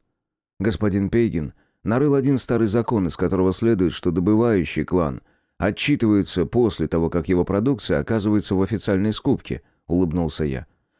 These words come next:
Точного текста не помню, там какая-то правовая коллизия из-за выданного мне освобождения.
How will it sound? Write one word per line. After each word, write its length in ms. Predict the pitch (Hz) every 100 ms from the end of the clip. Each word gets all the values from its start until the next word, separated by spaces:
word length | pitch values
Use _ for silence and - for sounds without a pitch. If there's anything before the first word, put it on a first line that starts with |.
| _
Точного 400 | - 160 139 135
текста 320 | 127 120 -
не 120 | 113 117
помню, 400 | 147 123 104 87
там 200 | 92 90
какая-то 380 | 90 95 87
правовая 580 | 90 90 87 92 98 95
коллизия 600 | - 98 107 110 69 73
из-за 300 | 71 62 71
выданного 560 | 87 98 123 110 110 104
мне 220 | 101 87
освобождения. 840 | 85 90 90 90 73 71 50 50